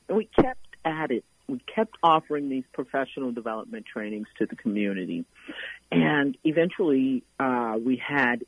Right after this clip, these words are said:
a event, um, in September where probably a hundred and fifty people showed up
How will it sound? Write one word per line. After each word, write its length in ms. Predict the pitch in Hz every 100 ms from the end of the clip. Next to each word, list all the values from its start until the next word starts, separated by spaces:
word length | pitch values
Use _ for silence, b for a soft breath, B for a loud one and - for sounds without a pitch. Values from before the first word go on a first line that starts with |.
| -
a 280 | 120 117 107 -
event, 460 | 123 113 131 117 - -
um, 420 | 113 107 101 101 -
in 260 | 113 110 107
September 640 | - - - 285 233 120 - B B _
where 300 | 143 135 131 - _ _ _
probably 460 | - - 208 202
a 60 | 151
hundred 480 | - - 190 214 240
and 140 | 262 214 -
fifty 320 | 170 - 160
people 420 | - 170 - 131 -
showed 220 | 123 113
up 140 | 101